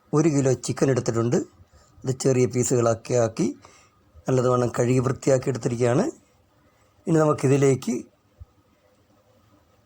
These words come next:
രണ്ട് മീഡിയം വലിപ്പമുള്ള സവാള ചെറുതായിട്ട് അരിഞ്ഞതാണ്, അത് ചേർത്ത് കൊടുക്കാം.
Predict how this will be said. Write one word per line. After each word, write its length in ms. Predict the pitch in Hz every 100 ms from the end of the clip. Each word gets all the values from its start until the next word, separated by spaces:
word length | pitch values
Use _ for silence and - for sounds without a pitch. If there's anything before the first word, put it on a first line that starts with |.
| _ - 143
രണ്ട് 220 | 175 160 147
മീഡിയം 280 | 160 170 147
വലിപ്പമുള്ള 480 | 131 135 123 120 127 -
സവാള 320 | - 123 127 131 -
ചെറുതായിട്ട് 320 | 113 120 117
അരിഞ്ഞതാണ്, 380 | 104 113 113 160 - - _ - - - _ _ _ _ - - _ -
അത് 80 | 135
ചേർത്ത് 220 | 139 123 127
കൊടുക്കാം. 260 | 123 156